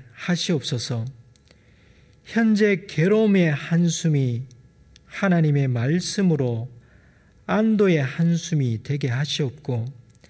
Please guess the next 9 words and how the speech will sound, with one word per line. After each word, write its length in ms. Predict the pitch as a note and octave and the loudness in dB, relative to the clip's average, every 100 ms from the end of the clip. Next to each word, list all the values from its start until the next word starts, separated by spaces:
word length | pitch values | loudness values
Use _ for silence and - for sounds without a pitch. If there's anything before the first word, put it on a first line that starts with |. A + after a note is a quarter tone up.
| _ _ _ _ _ - | _ _ _ _ _ 0
연기 340 | F#3 A3+ A3 G3+ | 2 4 2 2
속의 400 | - F3+ E3 D3+ | 0 2 2 2
가죽 460 | - C#3 E3 - | -4 -4 -4 -6
부대와 540 | - D#3+ G3+ F#3 D3+ - | -2 2 4 4 0 -2
같은 760 | - D3 - - E3+ C3+ A2+ | -6 -6 -6 0 2 2 0
위기와 640 | A#2+ G3 F3+ C#3+ A#2 G#2+ A2+ - - _ _ _ - - - _ - | 0 0 2 2 0 -4 -8 -16 -20 _ _ _ -20 -20 -20 _ -4
이유 380 | D3 F#3 A3+ A3+ | 2 4 4 4
없는 560 | G3+ F3+ E3+ D3 A#2+ - | 4 4 4 2 0 -6
핍박과 840 | - F3+ E3+ D#3 - B2+ G#2+ | -8 -2 -2 -2 -4 -4 -4